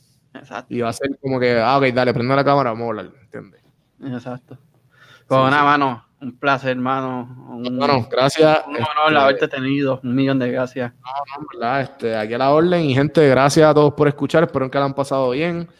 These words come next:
Speaker 2: por comentar y hasta la próxima. Nos vemos.
Speaker 1: Bueno, recuerden, gente, esto fue traído a ustedes gracias a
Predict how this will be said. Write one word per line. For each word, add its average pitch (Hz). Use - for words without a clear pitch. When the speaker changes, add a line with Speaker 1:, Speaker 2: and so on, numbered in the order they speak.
Speaker 2:
por 120
comentar 127
y 127
hasta 110
la 110
próxima. 139
Nos 113
vemos. 127
Speaker 1:
Bueno, 135
recuerden, 135
gente, 147
esto 135
fue 139
traído 127
a 131
ustedes 131
gracias 123
a 143